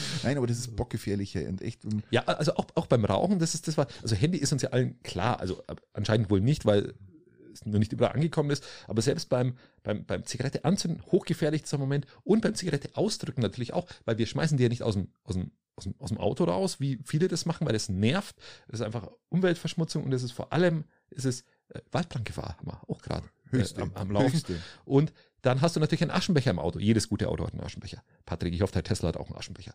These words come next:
Speaker 2: Und dann öffnest du diesen Aschenbecher und dann musst du aber ausdrücken. Da musst du auch hinschauen. Das bedeutet, wenn jemand im Auto raucht, gebe ich den Tipp,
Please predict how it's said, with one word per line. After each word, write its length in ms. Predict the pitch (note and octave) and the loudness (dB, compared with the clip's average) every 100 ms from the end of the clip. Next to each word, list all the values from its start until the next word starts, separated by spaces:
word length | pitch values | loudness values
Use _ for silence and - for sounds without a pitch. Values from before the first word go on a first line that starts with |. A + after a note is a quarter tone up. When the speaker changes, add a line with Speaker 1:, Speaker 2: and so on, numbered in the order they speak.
| - - | -20 -12
Speaker 2:
Und 300 | - A2+ G#2 - | 0 0 0 -2
dann 240 | C3+ E3+ - | 0 2 0
öffnest 300 | - - D#3+ | -4 -2 0
du 40 | A2 | -2
diesen 200 | G#2 - | -6 -6
Aschenbecher 480 | F3 - - - - | -4 -2 0 -2 0
und 80 | |
dann 120 | A2+ C#3+ | 2 2
musst 160 | G3 | 4
du 40 | - | 2
aber 160 | E3 - - _ _ _ _ - | 2 -2 -10 _ _ _ _ 0
ausdrücken. 500 | E3+ - B2+ - - _ | 0 4 2 0 -8 _
Da 80 | - | -6
musst 140 | G#2+ - | -6 -4
du 120 | - | -2
auch 160 | B2+ - | 0 2
hinschauen. 440 | G2+ E2 D#2+ B2 - _ _ - | 0 0 -2 -4 -12 _ _ -10
Das 120 | - | -4
bedeutet, 440 | - G#2+ D3+ A#2+ - | 2 4 4 4 4
wenn 180 | F3 | 6
jemand 220 | G3+ D#3 A2+ | 8 6 4
im 100 | G#2 | 2
Auto 220 | G#2+ F2+ | 0 2
raucht, 360 | F#2 D#2 - | 2 0 -2
gebe 160 | - D#3+ | 0 2
ich 60 | D3 | 4
den 160 | C3+ | 2
Tipp, 240 | - C#3+ | 4 2